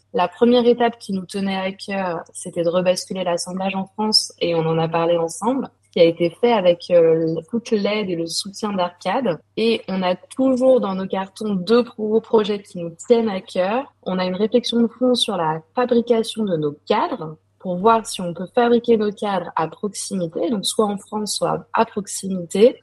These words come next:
soit en Vendée. Potentiellement, faut qu'on trouve les bons partenaires, mais on commence à avoir ces discussions-là. Et la deuxième brique, c'est la batterie. La batterie, voir comment est-ce qu'on peut avoir des cellules françaises et avoir des batteries elles-mêmes assemblées en France.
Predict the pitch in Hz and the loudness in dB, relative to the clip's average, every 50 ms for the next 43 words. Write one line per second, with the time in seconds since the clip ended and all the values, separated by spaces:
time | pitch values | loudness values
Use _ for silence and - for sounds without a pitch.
0 | _ - - - - - 233 233 226 220 208 196 196 185 165 180 226 233 - 202 | _ -12 -8 -4 -2 2 4 4 6 4 4 2 0 0 0 0 0 0 -2 -4
1 | 180 - 185 196 - - 185 175 185 202 - 220 190 190 - - - 214 208 196 | -2 -2 -4 -4 -4 -6 -6 -6 -6 -6 -6 -6 -6 -8 -8 -4 -2 -2 -2 -2
2 | 180 185 196 190 185 180 - - 190 185 180 185 214 214 190 165 - - 180 175 | -2 -2 -2 -2 -4 -4 -4 -6 -6 -4 -2 -2 -2 -2 -2 -4 -4 -4 -6 -6
3 | - 214 214 226 226 - - 202 190 190 190 - - 180 160 160 - - 190 185 | -4 -2 -2 -2 -2 -2 -2 -2 -2 -2 -4 -6 -6 -8 -8 -8 -10 -8 -8 -8
4 | - - 175 165 165 185 - - _ _ _ _ - 202 196 185 180 175 175 214 | -6 -4 -4 -2 -2 -4 -6 -8 _ _ _ _ 0 2 4 4 4 4 4 6
5 | 254 262 247 247 254 240 233 233 226 254 285 311 294 - - 208 175 165 160 160 | 4 6 6 6 4 4 4 2 2 2 0 0 -2 -4 -4 -2 -2 -2 -2 -2
6 | 196 214 226 - - - 180 170 - - - - _ _ - 185 180 180 180 175 | -2 -4 -4 -6 -10 -14 -14 -14 -14 -16 -18 -18 _ _ -8 -4 -2 -2 0 0
7 | 190 196 196 - - - 277 277 240 226 226 226 - 226 208 202 202 202 - - | -2 -2 -4 -4 -4 -4 -2 0 2 2 2 2 0 -2 -2 -2 -4 -4 -4 -6
8 | 196 190 - 185 175 170 165 175 175 175 160 160 160 - - - 285 285 277 277 | -6 -4 -2 0 0 0 2 0 -2 -2 -4 -8 -8 -8 -6 -4 -2 -2 -2 -2
9 | 254 262 - - 240 240 240 - - 240 240 254 285 302 294 277 247 214 - _ | -2 -4 -4 -4 -4 -4 -2 -2 -2 -2 -2 -2 -2 -2 -2 -4 -4 -4 -6 _
10 | - 196 208 220 - - - 185 175 180 185 185 170 165 160 156 185 185 196 196 | -2 0 0 0 0 -2 -2 -2 -2 -2 -2 -2 -2 -4 -4 -2 -4 -4 -4 -6
11 | - - 254 262 254 - - 214 220 226 220 220 240 262 269 233 - _ _ _ | -6 -4 -4 -4 -4 -2 -2 0 2 2 2 2 2 2 0 -2 -4 _ _ _
12 | - 226 233 226 - - 233 220 214 196 208 196 190 185 185 - _ - 180 165 | 0 0 0 0 -2 -4 -2 -2 -2 -2 -2 -2 -4 -6 -6 -10 _ -14 -12 -10
13 | - - - - | -10 -12 -12 -14